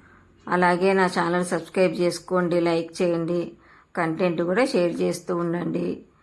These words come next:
ఇప్పటివరకు సబ్స్క్రైబ్ చేసుకున్న వాళ్ళందరికీ చాలా చాలా థ్యాంక్స్ అండి.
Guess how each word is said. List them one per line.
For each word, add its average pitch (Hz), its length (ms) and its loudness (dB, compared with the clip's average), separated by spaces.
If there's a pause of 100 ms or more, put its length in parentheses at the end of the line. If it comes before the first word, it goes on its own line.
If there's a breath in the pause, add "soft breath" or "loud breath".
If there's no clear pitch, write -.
(320 soft breath)
ఇప్పటివరకు 185 460 2
సబ్స్క్రైబ్ 185 560 0
చేసుకున్న 175 360 -2
వాళ్ళందరికీ 170 720 -2
చాలా 170 300 0 (100)
చాలా 170 220 -2
థ్యాంక్స్ 180 460 -2
అండి. 185 460 -2